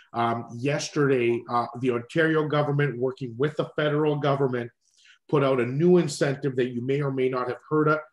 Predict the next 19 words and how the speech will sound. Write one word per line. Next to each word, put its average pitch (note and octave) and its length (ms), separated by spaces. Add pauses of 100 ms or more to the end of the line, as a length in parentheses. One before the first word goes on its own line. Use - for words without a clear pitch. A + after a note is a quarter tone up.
(280)
and C3 160
it A#2+ 160
is D3 160
addressing C#3 520
your A#2+ 160
rent. B2 280 (500)
So B2+ 240
if A#2+ 240
you D#3+ 300
own D3+ 420 (720)
a C3 120
restaurant, C3+ 640
a G#2 60
small D#3 380
business, A#2+ 420
if B2 140
you D#3 160
own, D3 300 (320)
uh, B2 280